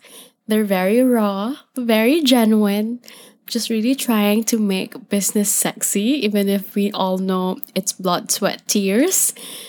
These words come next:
So, um, I'm happy that everything that I'm putting out there is valuable for you because I try my best, really try my best to come up with these insights that,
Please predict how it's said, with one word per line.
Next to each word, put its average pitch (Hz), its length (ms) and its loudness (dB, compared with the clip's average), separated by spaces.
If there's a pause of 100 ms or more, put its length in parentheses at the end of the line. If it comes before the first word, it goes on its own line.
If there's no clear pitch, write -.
(160)
So, 202 320 0
um, 196 300 -2
I'm 196 140 -2
happy 185 400 -4
that 208 160 -2
everything 202 380 0
that 226 100 0
I'm 226 120 0
putting 196 300 -2
out 180 240 -4
there 180 220 0
is 175 300 -2
valuable 202 560 -2
for 269 180 0
you 240 220 4
because 220 240 -2
I 247 60 0
try 262 260 0
my 285 160 2
best, 240 420 -2 (500)
really 302 240 0
try 254 240 -2
my 240 120 2
best 196 380 -2
to 226 60 -4
come 214 220 -4
up - 160 -6
with 208 80 -4
these 202 320 -4
insights 208 640 0
that, 190 420 -6